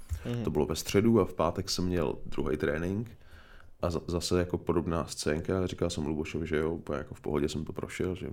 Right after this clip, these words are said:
Speaker 2: o nic nešlo. A Luboš byl jako: „A v seci, že to nevydržíš až do Městce.“ Takže v pátek jako se, se opakoval podobný scénář, pěš-, pěšky a na boso až na Lígrák, že jo, na Lígráku do autobusu, ale obul jsem se,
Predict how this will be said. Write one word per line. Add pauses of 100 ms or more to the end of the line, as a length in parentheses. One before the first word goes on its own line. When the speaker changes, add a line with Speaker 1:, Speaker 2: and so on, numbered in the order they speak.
Speaker 2:
o
nic
nešlo. (800)
A (240)
Luboš
byl
jako:
„A
v
seci,
že
to
nevydržíš
až
do
Městce.“ (1500)
Takže
v
pátek
jako
se,
se
opakoval
podobný
scénář,
pěš-,
pěšky
a
na
boso
až
na
Lígrák,
že
jo,
na
Lígráku
do
autobusu,
ale
obul
jsem
se,